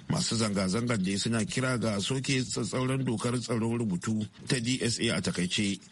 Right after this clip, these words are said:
wadda a ƙarƙashinta ne aka ɗaure Ahmed a gidan yari. Ana amfani da wannan doka da aka shirya ta a shekarar dubu biyu da goma sha takwas,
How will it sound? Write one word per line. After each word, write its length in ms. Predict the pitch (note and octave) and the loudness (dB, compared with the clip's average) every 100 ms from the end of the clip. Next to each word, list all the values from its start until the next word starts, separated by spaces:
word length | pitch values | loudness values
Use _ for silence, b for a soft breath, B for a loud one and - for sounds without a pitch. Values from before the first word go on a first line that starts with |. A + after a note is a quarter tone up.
| B B | B B
wadda 360 | E2+ A#2 A2 - | -2 0 0 0
a 20 | |
ƙarƙashinta 540 | F#2 F2 F#2 A2 A#2 A#2+ | 0 0 0 0 0 0
ne 120 | G2+ G#2+ | 0 0
aka 220 | A2 - | 0 0
ɗaure 380 | A2+ A#2+ A2+ G#2 | 0 2 2 2
Ahmed 320 | A#2+ B2 G#2 | 0 0 0
a 80 | - | 0
gidan 280 | F#2 F#2+ F#2+ | 0 2 2
yari. 480 | G2+ G2 F#2 F2+ - - - - B B B - | 2 2 2 0 -2 -12 -20 -20 B B B -2
Ana 240 | A2 A2 | 0 2
amfani 360 | G2 F#2+ G2+ A#2+ | 0 0 0 2
da 80 | A2 | 2
wannan 340 | G2+ A#2+ A2+ | 0 2 2
doka 280 | F2+ F2+ A2 | 0 0 0
da 140 | F#2 F2 | 2 0
aka 140 | A2+ | 0
shirya 340 | G2 G#2 A#2 F#2 | 0 0 0 0
ta 100 | G#2+ | -2
a 60 | F#2+ | 0
shekarar 380 | G2+ F2+ A#2+ G2+ | -2 0 0 0
dubu 240 | G#2 G#2+ | 0 0
biyu 160 | G#2 B2+ | 0 0
da 80 | G#2+ | 0
goma 240 | F#2 G2+ | 0 0
sha 160 | F#2+ F2+ | 0 0
takwas, 460 | G2 F2+ G2 F2+ | 0 0 0 0